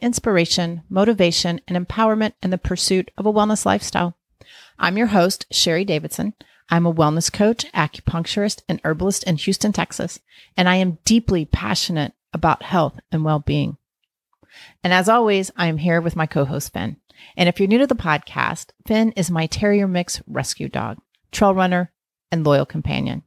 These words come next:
He is also a therapy dog and greeter at Element Five Acupuncture and Wellness. And we have an exciting episode for you today. We are gonna delve into the ancient wisdom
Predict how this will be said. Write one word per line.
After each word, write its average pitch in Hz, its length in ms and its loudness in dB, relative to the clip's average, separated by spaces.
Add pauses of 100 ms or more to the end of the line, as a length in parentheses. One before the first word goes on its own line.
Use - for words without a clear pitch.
(420)
He 185 100 2
is 180 100 2
also 160 360 0
a 170 60 -4
therapy 151 420 -2
dog 220 400 2
and 196 140 0
greeter 165 340 0
at - 160 -4
Element 185 380 0
Five 160 400 2
Acupuncture 151 720 -4 (220)
and 147 120 0
Wellness. 120 440 -6 (480)
And 180 180 2
we 233 100 6
have 233 140 2
an 247 80 2 (100)
exciting 226 680 0
episode 170 440 0
for - 120 -4
you 139 100 -2
today. 135 460 -2 (440)
We 202 120 4
are 233 80 4
gonna 202 200 4
delve 190 460 2
into 175 200 0
the 156 200 -6
ancient 208 400 2
wisdom 156 540 2